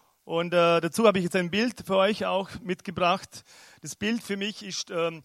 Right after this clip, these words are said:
Small Group sehe ich immer auch als, wie das Bild mit Holz, sprich mit Lagerfeuer. Also für mich ist das wirklich auch so, für mich ist eine,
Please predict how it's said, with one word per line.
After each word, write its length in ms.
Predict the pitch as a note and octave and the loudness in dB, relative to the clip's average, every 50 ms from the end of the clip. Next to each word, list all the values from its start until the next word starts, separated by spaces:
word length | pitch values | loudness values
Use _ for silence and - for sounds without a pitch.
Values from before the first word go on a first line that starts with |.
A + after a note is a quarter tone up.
| _ _ | _ _
Small 300 | - - E3+ F3+ F3+ G3 | -18 -10 -4 -2 0 0
Group 120 | G#3+ G3+ F3 | 0 -2 -6
sehe 160 | - G3 F#3+ | -6 -6 -6
ich 140 | F#3+ D#3 F3 | -6 -6 -6
immer 160 | G3 G3 F3+ | -6 -2 -2
auch 120 | F3 E3+ | -2 -2
als, 540 | E3+ F#3 D#3+ D#3 D#3+ D3+ - - - - - | -2 -2 0 0 -2 -2 -6 -10 -12 -12 -10
wie 60 | D3+ | -8
das 140 | D#3 F3 - | -6 -6 -4
Bild 200 | - F#3+ G3 F#3 | -4 -4 -4 -4
mit 240 | E3 E3+ D#3 C#3 C3 | -4 -6 -6 -4 -2
Holz, 520 | D#3+ E3+ F3+ A#3 - - - - - - _ | 0 0 -2 -2 -6 -10 -14 -14 -14 -16 _
sprich 300 | - - - F#3 F3 - | -12 -8 -6 -6 -4 -4
mit 100 | E3 D#3+ | -6 -4
Lagerfeuer. 800 | D3 D3+ C#3+ C3+ F#3+ G3+ G3+ E3 - - D#3 D3+ D#3 E3+ G3 C#4 C4+ A#3 - _ _ - - - - - - - | -2 0 0 2 2 2 0 0 2 2 2 4 4 2 0 0 -2 -8 -14 _ _ -20 -20 -20 -20 -20 -8 -4
Also 220 | D#3+ E3 D#3 F3+ | -2 -2 -2 0
für 120 | C#3+ E3+ F3+ | 0 0 2
mich 260 | F#3 G#3+ A#3 - - | 2 2 0 2 2
ist 180 | G#3 F#3 - | 2 2 2
das 260 | G#3 G3 F#3+ - - E3+ | 2 0 0 0 -2 -2
wirklich 280 | G#3 G#3 - G3+ E3+ | -2 0 0 0 2
auch 120 | F3+ F#3 E3+ | 2 2 2
so, 320 | - - G3 G3 G#3 G3+ - - - - | 2 2 6 6 6 6 4 0 -18 -14
für 120 | _ - F#3 | _ -6 -4
mich 160 | G3+ A3+ G3+ | -2 -2 -2
ist 160 | G3 F3+ - | -2 -4 -4
eine, 420 | G3 F#3 F#3 F#3 F3+ F3+ F3+ E3 | -2 -2 0 2 2 2 0 -2